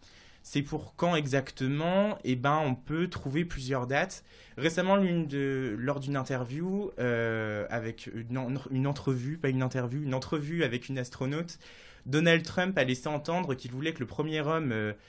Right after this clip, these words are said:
aille sur Mars pour deux mille vingt-quatre. Donc c'est un peu, un peu tôt parce que les Américains, euh, ont voté une,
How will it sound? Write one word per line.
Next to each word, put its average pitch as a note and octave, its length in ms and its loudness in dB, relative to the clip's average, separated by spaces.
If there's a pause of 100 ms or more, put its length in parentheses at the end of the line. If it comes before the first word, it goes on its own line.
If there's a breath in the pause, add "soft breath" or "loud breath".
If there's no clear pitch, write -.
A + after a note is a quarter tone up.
(300 soft breath)
aille C3+ 380 2
sur B2+ 260 -6
Mars D3+ 440 -2 (100)
pour D#3 220 -4
deux C#3+ 140 0
mille D#3+ 180 0
vingt-quatre. C#3 560 -2 (640 soft breath)
Donc A#2 260 -4
c'est - 360 -2
un C3 100 2
peu, D3+ 480 4
un C#3 120 2
peu C#3+ 180 0
tôt F3 240 -2
parce C3 260 -2
que D#3 120 -6
les B2+ 360 -2
Américains, D3+ 640 0
euh, A2+ 240 4
ont B2 120 0
voté C3+ 380 0
une, A#2 480 -2